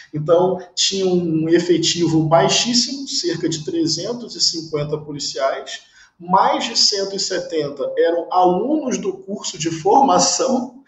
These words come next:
e o restante da tropa estava sobre aviso, ou seja, não estava nem de prontidão no quartel, estava em casa. Ou seja, o cenário foi deixado assim de propósito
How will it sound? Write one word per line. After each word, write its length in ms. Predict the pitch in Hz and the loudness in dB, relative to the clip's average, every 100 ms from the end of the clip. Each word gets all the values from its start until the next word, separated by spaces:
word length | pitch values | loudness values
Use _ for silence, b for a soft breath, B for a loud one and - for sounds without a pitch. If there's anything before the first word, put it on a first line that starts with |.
| B B B | B B B
e 120 | 196 | -4
o 60 | 214 | 2
restante 760 | 190 196 190 - 202 247 - 220 | 4 4 2 0 -2 -2 -4 -2
da 160 | 170 | -2
tropa 540 | - 175 202 - 135 - | 0 0 0 0 -2 -6
estava 400 | - 180 180 175 | -4 -2 -2 -2
sobre 440 | - 208 220 214 | -2 0 0 0
aviso, 640 | 202 151 180 180 131 120 - | 0 0 -2 -2 -4 -8 -4
ou 140 | 175 | -2
seja, 300 | 180 175 151 | 0 -2 -2
não 100 | 160 | -2
estava 440 | 170 196 196 202 185 | -2 0 0 2 0
nem 260 | 208 320 262 | 0 0 0
de 140 | 247 | 0
prontidão 640 | 233 214 233 - 185 196 | 0 0 0 -4 -2 0
no 140 | 214 - | 0 0
quartel, 400 | - - 165 156 | -2 -2 -2 -2
estava 480 | - 185 143 - 202 | -2 0 0 0 -4
em 260 | 240 254 | -8 -10
casa. 760 | - 175 170 151 113 113 - - b b b b _ | -4 2 2 2 -2 -8 -12 -18 b b b b _
Ou 220 | 185 190 | 2 4
seja, 520 | - 190 160 147 170 180 | 2 0 0 0 -4 -4
o 100 | 233 | -2
cenário 840 | - - 196 160 175 208 220 127 | 0 2 0 0 2 4 4 0
foi 360 | - - 190 185 | -4 0 0 0
deixado 600 | 160 160 - 170 180 147 | 0 0 0 0 0 -2
assim 400 | - 185 196 175 | -4 -4 -6 2
de 140 | 190 | 2
propósito 1500 | 190 - 208 226 240 240 - 170 180 175 180 185 202 240 | 2 -6 -2 0 0 -2 -2 2 4 2 -2 -4 -8 -10